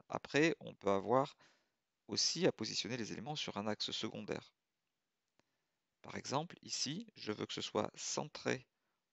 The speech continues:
horizontalement et verticalement. Donc je prends un display flex pour dire que j'utilise un conteneur avec des boîtes qui vont se positionner à l'intérieur.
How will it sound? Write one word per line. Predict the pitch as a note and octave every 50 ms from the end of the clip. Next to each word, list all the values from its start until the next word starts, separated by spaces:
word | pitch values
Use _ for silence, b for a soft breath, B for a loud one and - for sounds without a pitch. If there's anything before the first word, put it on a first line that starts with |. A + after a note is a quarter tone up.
| _ _
horizontalement | - E3+ F3 E3+ E3 C#3+ B2+ C3 C3 - B2+ A#2+ B2 B2+ C#3 D#3 F3+ - _ _ _
et | - D#3 F3
verticalement. | D#3+ D#3 C#3+ - - - - - - A#2+ G#2+ G2+ G#2 - - _ _ _ _ _ b b b b b b b b b b -
Donc | - G2+ G#2
je | - A#2
prends | A2 - - - A#2 A2+ A2
un | G2 F2
display | F2+ - - B2+ - - - G2 F#2+ F#2
flex | - - - F3 C#4 - - - - - _
pour | - - F#2
dire | F2+ F#2+ G2
que | G2+ -
j'utilise | G#2 A#2 A2+ - - G#2 G#2+ A2+ A2 G#2 - _
un | - G#2+
conteneur | - - A#2 A#2 - - A2 A2+ A2 G#2+ G2+ - -
avec | - A#2 B2 B2 A#2
des | A2 A#2+ A#2
boîtes | A#2+ - - A#2 - -
qui | - - -
vont | - G2+
se | - - _ _
positionner | - D3 C#3 B2 A#2+ - - - - -
à | -
l'intérieur. | - - - - - A#2+ C3+ E3+ A3